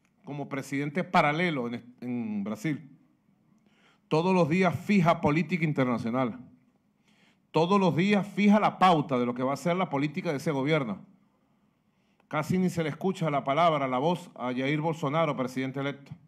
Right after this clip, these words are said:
Es el vicepresidente que todos los días dice que va a invadir a Venezuela, que Brasil va a utilizar sus fuerzas militares. Declaró, aquí está la agencia ansa, "General prevé golpe de estado en Venezuela".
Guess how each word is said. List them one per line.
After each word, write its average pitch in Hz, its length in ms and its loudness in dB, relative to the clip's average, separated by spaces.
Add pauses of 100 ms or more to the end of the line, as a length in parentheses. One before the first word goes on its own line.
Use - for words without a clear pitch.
(560)
Es 120 120 -6
el 139 80 -2
vicepresidente 156 840 -2
que - 80 -14
todos 131 240 -2
los 165 120 0
días 160 220 -2
dice 175 280 -6
que 123 100 -4
va 117 120 -4
a - 20 -2
invadir 135 340 -4
a 156 40 -4
Venezuela, 151 500 -8
que 131 100 -8
Brasil 117 400 -8
va 143 40 -4
a 135 100 -8
utilizar 143 520 -8 (180)
sus 135 180 -6
fuerzas 139 320 -4
militares. 147 520 -2 (380)
Declaró, 127 800 -2 (1160)
aquí 110 120 -14
está 135 180 -4
la 139 100 0
agencia 139 520 -2
ansa, 151 420 -6 (600)
"General 143 640 2
prevé 165 440 4
golpe 202 400 4
de 180 100 0
estado 180 340 2
en 190 80 4
Venezuela". 147 580 0